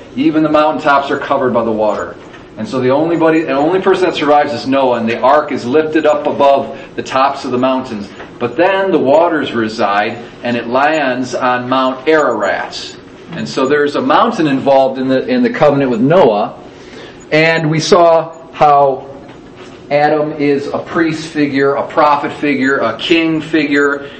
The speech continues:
He's also a son. He's also a father, uh, and what, and a, and a bridegroom or husband. All right, and Noah. You know, some of those traits are not as clear with Noah, but they are there.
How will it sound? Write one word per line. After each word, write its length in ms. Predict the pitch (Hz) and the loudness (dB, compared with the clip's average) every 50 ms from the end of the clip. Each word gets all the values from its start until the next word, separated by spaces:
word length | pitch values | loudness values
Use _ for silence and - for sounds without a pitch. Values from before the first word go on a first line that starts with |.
| - | -8
He's 160 | - 131 123 139 | -6 -2 2 4
also 380 | 143 143 143 - 151 139 123 | 4 4 2 2 0 0 0
a 40 | 117 | -2
son. 760 | - - - 170 156 151 147 143 143 143 147 143 - - - - | -2 0 2 2 2 2 2 0 -4 -6 -8 -10 -14 -18 -12 -8
He's 160 | 127 120 120 | -6 -2 0
also 400 | 147 139 139 135 - 147 123 117 | 2 2 2 0 0 -2 -2 -2
a 60 | 110 | -2
father, 640 | - - - 151 143 139 139 135 139 135 135 131 131 - - - - - - - - | 0 2 4 4 4 4 2 2 0 -2 -2 -2 -4 -6 -10 -14 -16 -16 -18 -8 -2
uh, 300 | - 120 120 117 113 117 120 | 0 2 2 2 2 0 -2
and 160 | 120 131 131 | -2 0 0
what, 120 | 139 135 | 2 2
and 280 | 131 127 127 135 135 127 | 2 2 0 0 -2 -2
a, 180 | 123 123 131 123 | -2 -2 -4 -4
and 140 | - 139 131 | -2 0 -2
a 80 | 120 | 0
bridegroom 560 | 101 143 156 156 143 135 123 127 123 117 110 | 2 2 2 2 2 0 -2 -2 -2 -2 0
or 100 | 107 107 | 0 -2
husband. 600 | 104 147 160 156 131 - - 113 90 - - - - - - - - - - - - - | 0 2 2 2 0 -2 -6 -10 -10 -12 -12 -16 -18 -20 -20 -20 -20 -20 -20 -20 -14 -8
All 80 | 98 101 | -4 0
right, 320 | 104 110 117 131 131 - - - - - - - - - - - - | 0 2 0 0 -2 -8 -14 -18 -20 -20 -20 -20 -20 -20 -20 -10 -2
and 480 | 151 147 151 151 147 147 135 139 147 - - - - - - | 0 0 2 2 0 -2 -4 -6 -6 -6 -8 -18 -18 -12 -6
Noah. 880 | 143 139 147 156 185 240 269 262 233 190 180 175 165 170 170 - - 185 | -2 0 2 4 4 4 6 6 6 6 6 4 4 2 0 -2 -2 0
You 60 | 202 | 2
know, 140 | 214 214 202 | 2 2 2
some 200 | 202 - 262 262 | 2 2 2 4
of 80 | 262 | 4
those 240 | 247 226 208 - - | 4 4 2 2 0
traits 240 | - 214 202 - - | 0 0 0 0 -2
are 60 | 170 | 0
not 220 | 175 175 175 170 | 2 2 4 4
as 120 | 160 147 - - | 2 2 -2 -4
clear 260 | - - 185 170 151 | -6 -2 0 0 0
with 160 | 135 123 117 | 0 -2 -2
Noah, 340 | 131 135 143 135 120 110 - | 0 0 2 2 2 0 0
but 160 | - 127 - | -2 -2 0
they 140 | 151 143 143 | 0 0 2
are 260 | 147 143 139 127 110 | 2 2 0 0 -2
there. 360 | 123 117 104 92 - - - | -2 -2 -2 -2 -4 -6 -12